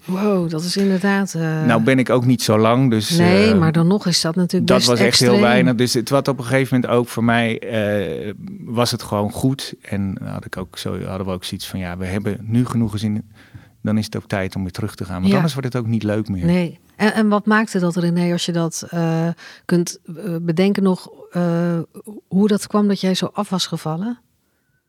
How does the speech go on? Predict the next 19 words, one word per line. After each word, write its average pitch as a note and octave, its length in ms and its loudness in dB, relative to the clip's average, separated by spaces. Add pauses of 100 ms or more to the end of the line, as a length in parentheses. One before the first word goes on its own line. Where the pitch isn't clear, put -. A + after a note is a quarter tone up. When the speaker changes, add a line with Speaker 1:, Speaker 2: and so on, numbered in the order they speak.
(680)
Speaker 2:
Ehm, G#2+ 400 0
dat A#2 120 0
had B2+ 160 2
gewoon A#2+ 260 4
te A#2 120 -2
maken A2+ 340 4
met, A#2 160 4
denk A#2+ 220 4
ik, B2 180 0
eh, A#2+ 200 4 (380)
regelmatig, C3 1000 2
ehm, G#2 280 2 (760)
ehm, F#2 400 -2 (240)
last G2+ 300 -6
van, F2+ 280 -6
eh, E2+ 180 -6
van F#2+ 200 -6
de F2+ 80 -6
darmen. A#2 440 -4